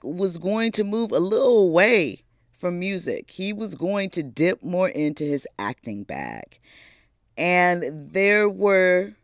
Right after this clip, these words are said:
some changes on the horizon. That's what I think. That's what I know, but that's what I think. You know what I mean? Can't prove it. Can't re-,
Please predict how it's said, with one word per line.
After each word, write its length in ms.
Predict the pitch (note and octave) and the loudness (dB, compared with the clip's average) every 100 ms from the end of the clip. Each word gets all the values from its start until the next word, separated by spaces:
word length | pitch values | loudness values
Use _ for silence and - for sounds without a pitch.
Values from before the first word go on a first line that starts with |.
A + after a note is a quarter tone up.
| _ _ _ _ _ _ _ _ _ _ _ _ _ _ _ | _ _ _ _ _ _ _ _ _ _ _ _ _ _ _
some 200 | - B3+ | -6 -4
changes 440 | D#4 - A#3+ A#3+ | -4 -6 -6 -6
on 140 | A#3 A3 | -4 -4
the 60 | |
horizon. 580 | G#3 F#3 E3 C#3+ - C2 - _ _ _ _ _ - - - - _ - _ | -2 -2 -2 -4 -6 -20 -20 _ _ _ _ _ -20 -20 -20 -20 _ -20 _
That's 180 | - G3+ | -6 -2
what 120 | E3+ | 0
I 100 | C3 - _ | -2 -4 _
think. 380 | - D#3+ D#3+ - _ _ | -4 -2 -4 -14 _ _
That's 180 | - A3+ | 0 2
what 140 | A3 E3 | 2 0
I 100 | B2 | -2
know, 640 | B2 D3 D#3 C#3+ C#3+ G#2+ - | -4 -2 0 0 -6 -10 -4
but 140 | D#3 | -2
that's 220 | C#3+ C#3+ | -2 -4
what 120 | C#3+ | -6
I 120 | A2+ - | -6 -8
think. 520 | - G#2 C2 - _ _ _ | -10 -12 -12 -20 _ _ _
You 160 | - E3 | -6 -2
know 80 | E3+ | 2
what 100 | E3+ | 2
I 40 | |
mean? 300 | F3 F3 E3+ - - - | 2 0 -2 -6 -20 -8
Can't 260 | D#3 B2+ | -4 -4
prove 240 | D3 D3 C3+ | -2 -2 2
it. 260 | C#3 C#3 - _ _ _ - | 0 0 -6 _ _ _ -6
Can't 280 | G3 D#3 G#2+ | -2 -2 -2
re-, 220 | C3 | -6